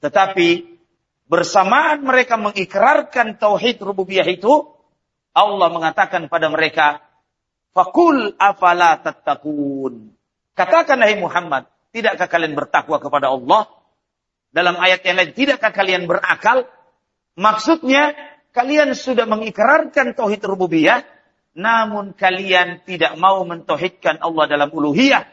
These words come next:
yaitu kalian membatalkan tauhid rububiyah itu dengan kesyirikan kepada Allah Subhanahu wa taala.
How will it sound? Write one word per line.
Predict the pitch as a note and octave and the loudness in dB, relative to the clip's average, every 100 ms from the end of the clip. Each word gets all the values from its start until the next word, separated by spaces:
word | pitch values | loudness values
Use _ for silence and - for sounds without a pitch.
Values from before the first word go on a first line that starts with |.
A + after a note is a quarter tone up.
| _ _ _ _ _ | _ _ _ _ _
yaitu | C#3 F3 G3 G3 | -4 -2 -2 -6
kalian | F3+ F#3 F#3 F#3 F3+ - _ _ _ _ | -4 -2 0 0 0 -6 _ _ _ _
membatalkan | E3+ F#3+ F#3 E3+ E4 E4 - A#3 F#3+ _ _ _ _ _ _ | -8 -2 0 2 0 0 -4 -6 -8 _ _ _ _ _ _
tauhid | G3+ G3 G#3 G3+ _ _ _ _ _ _ - | 0 0 -2 -6 _ _ _ _ _ _ -8
rububiyah | A3+ G3 F#3+ F#3 F3+ | -6 -4 -2 0 0
itu | F3 E3 | -2 -4
dengan | E3 E3 E3+ _ | -4 -4 -6 _
kesyirikan | D#3+ D#3 D#3 - D3+ - _ _ _ _ _ _ - | -6 -2 0 0 -2 -4 _ _ _ _ _ _ -4
kepada | F#3 F3 D#3+ | 0 0 0
Allah | D#3 | -4
Subhanahu | C#3+ C3+ C3+ B2+ A2+ | -6 -8 -8 -8 -8
wa | A#2+ | -10
taala. | B2+ | -12